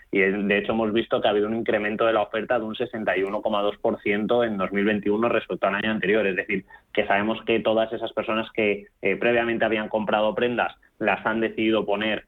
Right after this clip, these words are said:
eh, a la venta, o bien para recuperar parte de, de la inversión, o bien porque van a comprar otras,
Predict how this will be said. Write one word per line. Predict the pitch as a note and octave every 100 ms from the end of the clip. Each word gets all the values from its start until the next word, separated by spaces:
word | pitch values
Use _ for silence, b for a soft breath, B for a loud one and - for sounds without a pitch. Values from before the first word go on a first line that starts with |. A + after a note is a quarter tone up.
| _ -
eh, | F#2+ F#2
a | F#2+
la | F2+
venta, | G#2 B2+ F#2+ F2+
o | F2+
bien | F#2+
para | G2+ G#2
recuperar | F#2+ F2+ F#2+ F2+ F2+
parte | - F#2+ G2 F#2+
de, | F2+ F2+ F2+ F2 F2
de | F#2+ F#2 F2+
la | F2+
inversión, | - - - C#3 D3+ C#3
o | F#2+
bien | F#2+ G2+
porque | G#2+ A2 G#2
van | G2 G#2+
a | G#2+
comprar | G#2+ G2+ G#2 G2
otras, | G2 G2 F#2+ F#2+